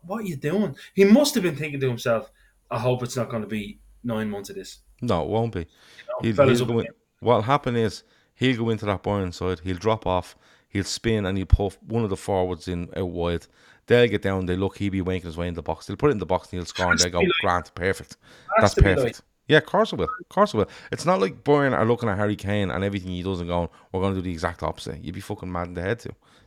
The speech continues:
Speaker 2: what I mean? Because Harry Kane, on his day, is nigh on unstoppable.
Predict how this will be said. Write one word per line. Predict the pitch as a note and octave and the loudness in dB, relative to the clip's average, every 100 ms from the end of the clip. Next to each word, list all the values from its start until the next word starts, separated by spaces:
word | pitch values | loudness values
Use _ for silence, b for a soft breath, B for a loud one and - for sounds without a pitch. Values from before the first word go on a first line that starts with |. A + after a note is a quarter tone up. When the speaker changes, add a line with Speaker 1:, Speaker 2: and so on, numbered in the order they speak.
| b | b
Speaker 2:
what | G#2 | 0
I | |
mean? | G2+ F#2+ - | 0 -2 -8
Because | - - A2 | -8 -2 2
Harry | B2+ C#3+ | 4 4
Kane, | A#2+ A#2+ G#2+ G2+ - b b | 2 0 0 -2 -6 b b
on | - A2 | 0 0
his | G2+ | 0
day, | E2 G#2+ F2+ D#2+ _ _ _ - | 2 2 2 -2 _ _ _ -6
is | G2 | -2
nigh | F#2 G2+ | 0 0
on | F#2 | 0
unstoppable. | E2+ - G#2 - - | -2 0 -2 -2 -12